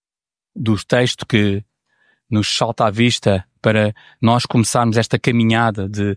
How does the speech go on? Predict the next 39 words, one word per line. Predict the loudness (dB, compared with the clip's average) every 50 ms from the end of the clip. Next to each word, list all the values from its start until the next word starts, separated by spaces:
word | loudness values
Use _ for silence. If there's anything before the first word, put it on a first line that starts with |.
| -6 -12 -20 _ -2
de | 2 2
nos | 2 2
voltarmos | 2 0 0 0 0 0 0 0 -2 -4 -10
para | -8 -4 -4 -4 -2
Jesus | -4 -4 -2 -2 0 0 0
a | -2
cada | -2 -2 -2 -2 -2 -2
dia, | 0 2 2 2 2 0 -2 -4 _ _ _ _ _ _ _ _ _ _ _ _ _
é | 0 0 0
conhecermos | 2 2 0 0 0 0 0 0 2 2 0 0 2 2
a | 2
nós | 2 2 2 2
mesmos. | 2 0 0 0 -4 -6 -12 -16 -20 -20 -20 _ _ _ _ _ -20 -20 -6 -2
Um | 0 0 2
primeiro | 2 2 2 0 0 0
passo | 0 0 0 0 0 -2
é | -4
que | -6 -6 -6
tu | -4 -4 -2
tens | 0 0 0 0 -2
de | -6 -12 -8
conhecer. | -6 -4 -4 -2 -2 -2 0 0
André, | 2 0 2 2 0 0 -2 -4 _ _ _ _ _ _ -4
tu | -4 -2
tens | 0 0 -2 -2 -2
de | -6 -8
conhecer. | -8 -6 -6 -6 -8 -8 -10 -10 -12 -16 _ _ _ _ _ _ _ _ _ _ _ _ _ _ _ -20 -8 _
Então | -2 0 2 2
no | 2 0
versículo | 0 -2 -2 -2 -4 -2 -4 -6 -2
treze | 0 2 2 2 2 0 0 0
nós | 0 0 0 2
lemos: | 2 2 2 2 2 2
"A | 2 4
mim, | 4 4 4 4 4 4 2 2 -2 -6 _ -20 -20 _ _
que | -4 -2 0
antes | 2 2 0 -2 -4 -4
o | -2 0
ofendia, | -2 -2 -2 -4 -4 -2 0 0 2 2 4 4 2 0 -2